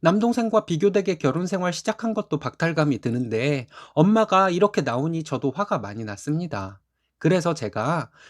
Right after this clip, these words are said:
다른 집들은 이런 거 아들한테 얘기하지 딸들한테 요구 안 한다고 했습니다.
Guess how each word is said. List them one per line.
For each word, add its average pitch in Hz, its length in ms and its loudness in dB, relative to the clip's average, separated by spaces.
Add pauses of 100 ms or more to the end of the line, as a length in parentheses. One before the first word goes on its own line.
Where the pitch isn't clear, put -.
다른 226 280 6
집들은 208 480 2
이런 170 260 2
거 156 240 0
아들한테 175 580 2
얘기하지 139 800 -2 (240)
딸들한테 247 580 4
요구 147 240 4
안 117 140 0
한다고 185 380 -2
했습니다. 127 720 -8